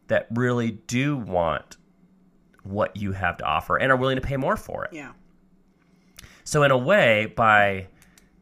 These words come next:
Speaker 1: keeping the price low and trying to make everyone happy and not making the anti-vax video, it's not even an anti-vax video, but <laughs> I was calling it that for shorthand,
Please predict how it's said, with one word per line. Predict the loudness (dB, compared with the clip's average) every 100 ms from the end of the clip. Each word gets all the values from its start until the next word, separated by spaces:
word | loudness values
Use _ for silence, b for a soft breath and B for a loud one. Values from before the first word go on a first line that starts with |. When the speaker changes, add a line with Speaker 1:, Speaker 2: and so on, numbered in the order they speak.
| _ -12
Speaker 1:
keeping | -8 -4 -4
the |
price | 0 2 2 2
low | 2 2
and | 0
trying | 0 0
to | 0
make | -2
everyone | -2 -2 -4
happy | -2 -2 -4 -8 -8 -8 -8
and | -2
not | 0 -2
making | -4 -8 -10 -8
the | -4
anti-vax | -4 -2 -2 0 -2 -4 -6
video, | -12 -8 -8
it's | -8 -8
not | -8
even | -8
an | -10
anti-vax | -12 -12 -14 -14
video, | -14 -12
but | -10
<laughs> |
I | -10
was | -12
calling | -8 -6 -4
it |
that | -6 -6
for | -10
shorthand, | -6 -4 -4 -6